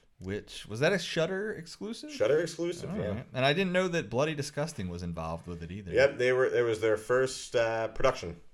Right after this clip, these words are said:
Speaker 1: Oh, okay.
Speaker 2: The, the first, I mean, the first V H S was their first
Speaker 1: Oh,
Speaker 2: production.
Speaker 1: okay. Gotcha, gotcha. All right. Well,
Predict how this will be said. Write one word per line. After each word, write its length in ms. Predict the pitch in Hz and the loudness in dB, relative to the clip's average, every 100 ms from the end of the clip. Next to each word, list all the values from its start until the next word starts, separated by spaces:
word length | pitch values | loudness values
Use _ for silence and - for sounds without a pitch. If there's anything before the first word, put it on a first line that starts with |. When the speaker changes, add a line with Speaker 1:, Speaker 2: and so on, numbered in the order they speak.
| - | 0
Speaker 1:
Oh, 160 | 190 | 2
okay. 140 | 123 123 | 2 -2
Speaker 2:
The, 200 | 98 113 | -6 -2
the 40 | 110 | 4
first, 300 | 131 123 - 123 | 4 4 -2 0
I 40 | |
mean, 120 | 131 | 0
the 60 | 107 | 2
first 300 | 127 120 - | 4 2 0
V 100 | 104 | -4
H 220 | 95 87 | -4 -4
S 240 | 85 - 85 | -6 -8 -12
was 100 | 82 | -8
their 140 | 82 | -8
first 360 | - 85 - 156 | -6 -8 -4 2
Speaker 1:
Oh, 140 | 120 | 4
Speaker 2:
production. 180 | 117 98 | 4 -2
Speaker 1:
okay. 60 | 85 - _ - | -10 -12 _ -10
Gotcha, 320 | 92 87 95 | -10 -10 -10
gotcha. 380 | 82 85 90 98 - - _ - - 190 | -10 -10 -10 -14 -16 -20 _ -16 -10 -8
All 80 | 349 | -6
right. 220 | 107 170 - _ _ _ _ - - | -6 -6 -10 _ _ _ _ -16 -10
Well, 480 | 139 170 131 190 | -2 2 4 2